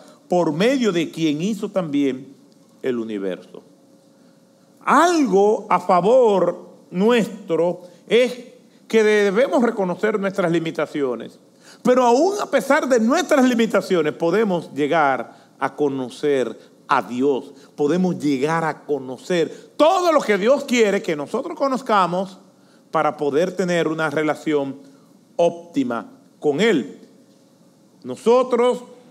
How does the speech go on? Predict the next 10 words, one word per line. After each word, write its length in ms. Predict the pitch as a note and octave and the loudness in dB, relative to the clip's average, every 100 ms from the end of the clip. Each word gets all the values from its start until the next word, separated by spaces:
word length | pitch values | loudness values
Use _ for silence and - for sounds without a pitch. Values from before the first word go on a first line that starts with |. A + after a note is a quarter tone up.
| _ - | _ -4
tenemos 840 | E3+ G3 B3 B3 A#3 A#3 G#3 - - - | 0 2 4 4 2 0 -4 -10 -12 -4
entonces 840 | F3+ E3 - A#3 B3+ A3+ G#3 F#3+ | -4 -4 -2 0 0 -2 -4 -4
que 200 | - F#3 | -6 -2
concluir 1040 | A3+ B3+ B3 A3+ G3+ B3 C4 E3+ - - - - - | 0 -2 0 0 2 4 4 2 -2 -12 -20 -20 -8
que 220 | - A#3 | 0 2
no 600 | G#3+ G#3 B3 D4 C#4+ B3 | 2 2 4 4 4 2
hay 300 | B3 C4 C#4+ | 2 2 2
manera 1080 | C4+ C4 A#3 A3 A3+ C4 A#3+ E3+ D#3 D#3 C#3+ - - | 0 0 0 2 2 4 4 4 2 2 -2 -10 -2
de 240 | F#3+ A3 | 2 4
relacionarse 1300 | G3 G#3 G3+ F#3+ G3+ F#3+ G3 C4 A#3+ - - D#3 C#3+ | 2 2 2 0 0 0 2 2 2 -2 -4 -4 -4